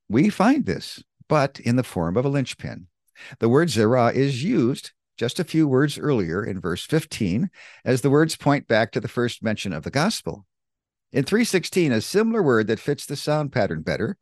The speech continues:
in three sixteen, heron, is used. Though, <clears throat> therefore, in words one, two, and four of line one, God says, "Multiplying, I will multiply your heron." Heron means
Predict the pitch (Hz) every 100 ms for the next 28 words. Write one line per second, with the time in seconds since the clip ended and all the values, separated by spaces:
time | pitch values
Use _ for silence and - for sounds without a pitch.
0 | _ 90 82 85 - 80 - 80 78 -
1 | - 170 208 190 80 135 - 82 78 80
2 | 71 - - - _ _ - - - -
3 | _ - 120 - _ 143 147 113 123 147
4 | 107 67 _ - 131 143 208 214 - _
5 | _ _ _ _ _ _ 113 131 87 -
6 | _ - 185 151 - 113 110 - 190 120
7 | 95 104 98 113 120 120 123 107 90 107
8 | 139 - - 98 143 - _ _ _ _
9 | _ 120 208 269 - 165 156 151 135 135
10 | 135 139 131 - 110 98 104 131 117 101
11 | 123 120 131 156 131 78 _ _ _ _
12 | _ _ 131 135 208 247 190 156 185 202
13 | -